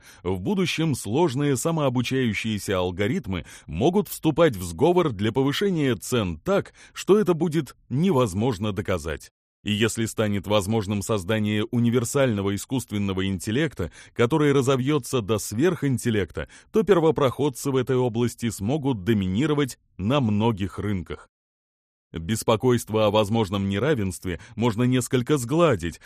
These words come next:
тем, что структуры и возможности многих технологий четвертой промышленной революции в разной степени децентрализованы.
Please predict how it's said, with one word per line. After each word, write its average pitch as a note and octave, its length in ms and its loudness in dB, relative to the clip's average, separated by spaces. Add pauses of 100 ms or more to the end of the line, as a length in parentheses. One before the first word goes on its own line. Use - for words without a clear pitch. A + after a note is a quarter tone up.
(200)
тем, B2+ 200 4
что B2 200 0
структуры C3 640 0
и G#2+ 40 0
возможности A#2 680 0
многих A#2+ 480 0
технологий A#2 640 0
четвертой A#2+ 560 -2
промышленной G#2 640 -2
революции A#2+ 640 -2 (220)
в F#2+ 160 -4
разной E3 340 2
степени D#3 640 -2
децентрализованы. D3 1080 0